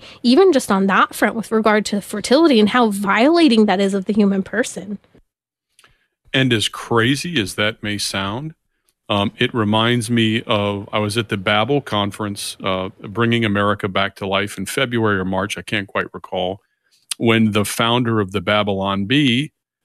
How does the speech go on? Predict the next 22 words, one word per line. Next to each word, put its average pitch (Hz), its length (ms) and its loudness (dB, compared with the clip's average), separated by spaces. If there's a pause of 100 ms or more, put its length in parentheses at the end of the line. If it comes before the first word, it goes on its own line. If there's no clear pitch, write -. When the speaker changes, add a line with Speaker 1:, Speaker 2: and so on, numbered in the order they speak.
(100)
Speaker 2:
noted 123 600 2
that, 107 320 -2
you 117 120 -4
know, 101 120 -4
that 110 180 0
is 107 120 -2
a, 117 60 -4
it's 101 180 -4
a 127 40 2
website, 117 760 0
it's 98 200 -6
a 104 60 -6
company 104 480 -4
that 101 140 -6
makes 101 260 -4
satirical 113 600 0
headlines 98 580 -2
that - 140 -12
seem 107 240 0
farcical 107 640 -2
and 92 80 -6
insane. 98 640 -4